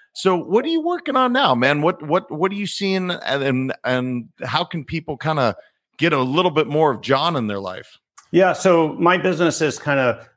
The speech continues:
Speaker 2: part keynote speaking, part advising. I advise clients. Um, it is pseudo coaching, but it really is business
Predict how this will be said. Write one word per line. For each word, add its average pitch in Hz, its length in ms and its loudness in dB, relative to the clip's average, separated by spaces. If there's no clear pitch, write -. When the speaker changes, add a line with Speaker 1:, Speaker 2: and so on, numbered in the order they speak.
Speaker 2:
part 175 360 0
keynote 147 360 0
speaking, 139 560 -6
part - 420 -2
advising. 123 760 -2
I 123 140 2
advise 131 640 0
clients. 127 800 -2
Um, 123 420 4
it 147 160 2
is 139 320 -2
pseudo 208 480 2
coaching, 175 560 2
but 147 100 4
it 139 100 0
really 151 320 2
is 123 140 0
business 135 520 0